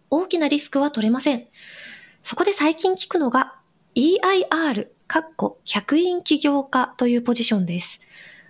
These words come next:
スタートアップスタジオや大学などがこのポジションを採用しており、だんだんと広まっていっている気がします。私のような立場からすれば、こうした枠組みはとても心強く、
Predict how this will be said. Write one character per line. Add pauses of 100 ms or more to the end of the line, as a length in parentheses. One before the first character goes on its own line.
(160)
ス
タ
ー
ト
ア
ッ
プ
ス
タ
ジ
オ
や
大
学
な
ど
が
こ
の
ポ
ジ
シ
ョ
ン
を
採
用
し
て
お
り、 (320)
だ
ん
だ
ん
と
広
ま
っ
て
い
っ
て
い
る
気
が
し
ま
す。 (580)
私
の
よ
う
な
立
場
か
ら
す
れ
ば、
こ
う
し
た
枠
組
み
は
と
て
も
心
強
く、